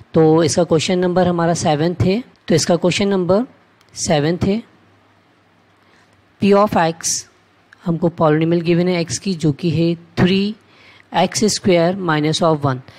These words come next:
इसके ज़ीरोज़ हमको चेक करना है, x is equal to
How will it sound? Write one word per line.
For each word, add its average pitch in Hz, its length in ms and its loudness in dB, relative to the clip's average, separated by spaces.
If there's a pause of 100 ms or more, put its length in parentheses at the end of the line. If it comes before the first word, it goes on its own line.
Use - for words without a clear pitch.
(240)
इसके - 240 0
ज़ीरोज़ 170 400 2
हमको 208 180 -2
चेक 202 300 -2
करना 175 260 0
है, 175 380 -2
x - 160 -6
is 185 160 -2
equal 170 320 2
to 165 80 2